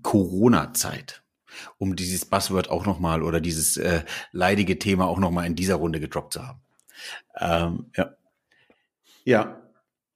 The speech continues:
Ich, ich find, ich weiß nicht, wie es dir geht und wer meine Warum-Folge gehört hat, äh,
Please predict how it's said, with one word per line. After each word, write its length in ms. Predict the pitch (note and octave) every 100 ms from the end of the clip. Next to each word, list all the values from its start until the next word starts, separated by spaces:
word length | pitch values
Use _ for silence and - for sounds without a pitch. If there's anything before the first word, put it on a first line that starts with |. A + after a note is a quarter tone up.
| _ _ _ -
Ich, 300 | D3+ C#3 -
ich 160 | - C#3
find, 380 | D3 E3+ G3+ - - _ _ _
ich 140 | - B2+
weiß 200 | C#3+ E3
nicht, 140 | D#3+
wie 60 | C3+
es 120 | C3
dir 180 | A#2+ A#2
geht 560 | F#2+ G2+ A3+ - - - _ -
und 180 | B2 A2
wer 200 | A#2 A#2
meine 240 | A2+ A2+
Warum-Folge 580 | G#2 A#2+ C#3 G#2+ G2 F#2
gehört 460 | G2 F#2 F#2 F#2
hat, 260 | G2+ G2+ - - _ _ _ _ _
äh, 500 | - B1 A#1+ - -